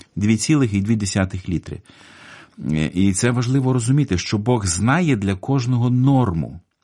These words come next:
скільки кожен має собі зібрати. Вони міряли гомером, але ось що написано.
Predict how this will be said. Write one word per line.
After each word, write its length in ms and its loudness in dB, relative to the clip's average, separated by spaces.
скільки 500 -2
кожен 400 0
має 240 2
собі 280 -4
зібрати. 560 -4
Вони 280 4
міряли 540 2
гомером, 640 0
але 360 2
ось 180 0
що 220 -4
написано. 560 -4